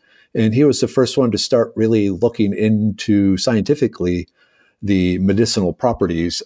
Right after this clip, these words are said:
of these plants. And what he found,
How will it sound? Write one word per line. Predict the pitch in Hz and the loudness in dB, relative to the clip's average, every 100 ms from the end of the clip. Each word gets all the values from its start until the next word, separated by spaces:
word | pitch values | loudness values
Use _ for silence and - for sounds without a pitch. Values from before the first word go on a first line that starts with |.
| - | -8
of | 90 85 82 - | -4 -4 -6 -12
these | 82 - | -12 -12
plants. | - 160 98 - - - - | -4 -4 -4 -8 -14 -12 -8
And | 98 95 | -6 -4
what | 95 87 | -6 -6
he | - 151 180 185 | -6 -2 0 -2
found, | - 90 95 85 82 | -2 -2 0 -2 -8